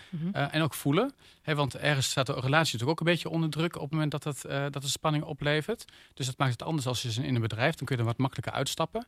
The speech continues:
Speaker 1: Ja.
Speaker 2: Maar uit de relatie kun je niet stappen. Ja, kun je wel stappen, maar dat, hè, dat is niet de bedoeling in, <laughs> initieel. Dus er is veel over praten, ehm, eh, het conflict gewoon, eh, bij de hand nemen, maar ook gewoon kijken van, "Hé, maar waar loop ik zelf tegenaan?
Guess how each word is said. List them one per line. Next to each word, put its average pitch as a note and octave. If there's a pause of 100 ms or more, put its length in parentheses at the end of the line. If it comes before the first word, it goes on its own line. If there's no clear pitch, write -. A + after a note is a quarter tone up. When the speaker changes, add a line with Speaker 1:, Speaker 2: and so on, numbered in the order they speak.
(160)
Speaker 1:
Ja. -
Speaker 2:
Maar -
uit C3+
de -
relatie C3+
kun A#2+
je A2+
niet A2+
stappen. -
Ja, A2
kun C3
je A#2+
wel A#2
stappen, C3+
maar A#2+
dat, -
hè, -
dat C3+
is B2
niet C3+
de -
bedoeling A#2+
in, A#2
<laughs> C#3+
initieel. B2 (420)
Dus C3
er B2+
is A#2+
veel F3
over C3+
praten, F#3
ehm, C#3
eh, C3
het C3
conflict C#3+
gewoon, C3+
eh, C3
bij C3+
de B2
hand D3
nemen, E3+ (300)
maar -
ook F#3+
gewoon C3
kijken A#2
van, C#3+
"Hé, D#3
maar C#3+
waar C#3
loop C3
ik -
zelf F#3
tegenaan? C3